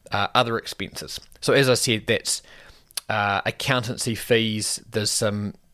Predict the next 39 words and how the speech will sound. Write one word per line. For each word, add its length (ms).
uh, 280
maintenance 640
in 140
there, 260
and 160
just 200
some 140
other 160
costs 400
that 100
you're 160
gonna 100
have. 300
So 320
even 320
with 300
a 80
seven 380
point 340
two 240
eight 240
percent 480
yield, 500
this 80
is 120
a 40
gross 440
yield, 300
uh, 160
this 340
one 360
is 380
negative 880
fourteen 760
thousand 640
three 380
hundred 340
ninety 480
dollars 540